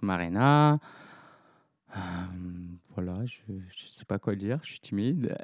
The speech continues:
Euh, voilà, on s'est mis en couple, euh,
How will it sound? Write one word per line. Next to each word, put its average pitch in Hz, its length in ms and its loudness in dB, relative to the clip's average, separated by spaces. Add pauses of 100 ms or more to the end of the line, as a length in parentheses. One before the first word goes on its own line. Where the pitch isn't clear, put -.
(140)
Euh, 123 580 6 (1200)
voilà, 87 300 4
on 123 100 0
s'est - 160 -6
mis 98 140 2
en 95 100 2
couple, - 460 -2
euh, 95 1080 0